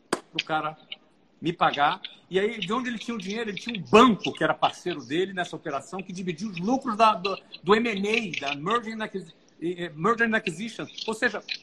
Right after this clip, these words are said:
existia uma matemática, uma engenharia que eu desconhecia. Ele jogava outro jogo e eu não tava preparado pra aquele jogo. Então, ah,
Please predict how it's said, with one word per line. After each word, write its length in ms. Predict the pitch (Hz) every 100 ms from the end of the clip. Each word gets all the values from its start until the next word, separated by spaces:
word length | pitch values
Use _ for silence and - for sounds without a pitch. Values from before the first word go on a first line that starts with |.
| _ _ _ _ -
existia 360 | 220 226 - 277
uma 160 | 294
matemática, 720 | 294 294 311 269 277 311 - 254
uma 80 |
engenharia 580 | 262 233 302 269 302 349
que 320 | - - -
eu 60 | 285
desconhecia. 440 | - 262 - 165 117 - -
Ele 140 | 220 220
jogava 340 | 214 208 196
outro 180 | 196 180
jogo 300 | 160 185 185
e 60 | 185
eu 40 |
não 100 | 175
tava 200 | 170 160
preparado 480 | 147 151 147 127 127
pra 120 | 131
aquele 220 | - 131
jogo. 200 | 120 - _ _ _ _ _ _ _ _ - -
Então, 300 | - 226 226 - - - -
ah, 280 | 175 180